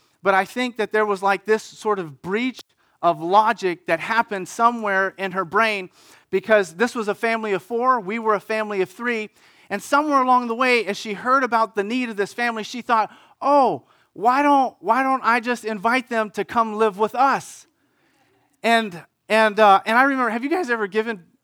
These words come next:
your spouse or, like, your children this look? Like,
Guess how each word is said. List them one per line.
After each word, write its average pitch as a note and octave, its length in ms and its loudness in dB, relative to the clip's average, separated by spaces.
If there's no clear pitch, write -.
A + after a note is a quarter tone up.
your E3+ 120 -8
spouse G3+ 520 0
or, F3+ 100 -2
like, F3+ 180 0
your D#3+ 80 -4
children G3 480 -4
this F3+ 220 -4
look? G3 260 -2
Like, C#3+ 200 -4